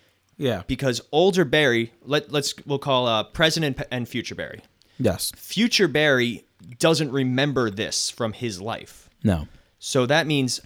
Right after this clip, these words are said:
Speaker 2: our Barry, or Prime Barry, is in an alternate future where,
Speaker 1: Yeah.
Speaker 2: you know, his, 'cause, like, normally,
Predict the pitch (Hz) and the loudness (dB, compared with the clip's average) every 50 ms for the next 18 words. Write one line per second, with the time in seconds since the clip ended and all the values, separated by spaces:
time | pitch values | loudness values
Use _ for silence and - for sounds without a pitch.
0 | _ - 131 147 147 139 131 120 135 135 139 135 113 95 92 98 101 - - 107 | _ 2 4 6 6 4 4 2 2 4 4 4 2 0 -2 -6 -8 -8 -8 -8
1 | 98 - _ - - 127 131 131 123 117 104 92 92 92 90 98 98 104 - _ | -8 -6 _ -6 -2 -2 -2 0 -2 -2 -2 -2 -2 -4 -4 -6 -6 -8 -10 _
2 | _ _ _ _ _ _ _ _ _ _ _ _ _ - 127 123 117 117 117 113 | _ _ _ _ _ _ _ _ _ _ _ _ _ -2 0 0 0 0 -2 -2
3 | 107 - - - - - _ - - _ _ _ _ _ _ _ _ _ _ _ | -4 -4 -4 -4 -6 -8 _ -20 -20 _ _ _ _ _ _ _ _ _ _ _
4 | _ - 139 135 131 95 - - 135 139 135 135 123 113 - - - 123 113 - | _ 0 0 0 0 -2 -2 0 0 0 0 0 -4 -4 -4 -6 -8 -8 -8 -8
5 | - - - - _ _ _ _ _ - 117 113 110 104 104 107 127 98 85 - | -10 -12 -12 -16 _ _ _ _ _ -8 -2 0 0 0 0 2 2 2 2 0
6 | - - - - _ _ _ _ _ _ _ _ _ _ _ _ 123 120 107 98 | -8 -20 -20 -20 _ _ _ _ _ _ _ _ _ _ _ _ -8 -6 -4 -4
7 | 98 92 90 110 131 117 - - - _ _ _ _ _ _ _ _ _ _ _ | -6 -8 -6 -8 -8 -6 -8 -12 -14 _ _ _ _ _ _ _ _ _ _ _
8 | _ _ _ _ _ - _ _ - - - 170 151 180 175 165 175 196 214 202 | _ _ _ _ _ -20 _ _ -20 -6 -4 0 2 2 2 2 2 2 2 2
9 | 180 160 147 - | 2 0 -2 -4